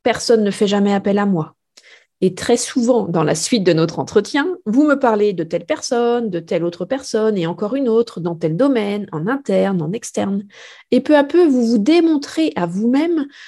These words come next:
que votre réseau existe bel et bien. Mais vous percevez ces relations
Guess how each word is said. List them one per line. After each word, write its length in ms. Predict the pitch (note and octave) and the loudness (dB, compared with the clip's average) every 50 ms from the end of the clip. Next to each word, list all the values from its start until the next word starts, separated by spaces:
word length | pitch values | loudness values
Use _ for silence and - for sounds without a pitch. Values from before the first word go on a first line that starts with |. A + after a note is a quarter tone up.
| - _ - | -20 _ -2
que 80 | - B3+ | 0 0
votre 380 | A#3 A3+ B3+ B3+ - - B3 | 2 2 2 0 0 0 0
réseau 480 | A#3+ A3+ C4 C4+ C#4 B3 D#4 D#4+ D4+ - | 2 2 4 2 2 4 2 0 0 0
existe 560 | - C4+ A#3 A#3+ A#3+ D4 D4+ D4 D4 - - | -2 -4 -2 -2 0 0 0 0 0 -2 -4
bel 240 | F#3+ F3+ G#3 A3 G#3+ | -4 0 0 0 0
et 60 | G#3+ | 0
bien. 320 | G3+ F3+ F#3+ G3+ F#3+ F#3+ - _ _ _ _ _ _ - _ _ - | -2 -2 -4 -4 -6 -8 -12 _ _ _ _ _ _ -20 _ _ -2
Mais 280 | A3 A3+ C4+ D#4+ F4+ E4+ | 2 2 4 4 4 2
vous 180 | D4+ C4 A#3+ | 0 -2 -4
percevez 540 | A#3 - D4 D4+ D4 - - - C#4 A#3+ B3 | -4 0 -2 -2 -2 -2 -2 -2 -2 0 -2
ces 160 | A3+ - - | -2 -2 -2
relations 560 | F#3+ G3 G3+ G#3 G#3+ G#3+ - - E4 F4 F#4 | -2 0 2 0 0 0 -2 -2 -2 -2 -4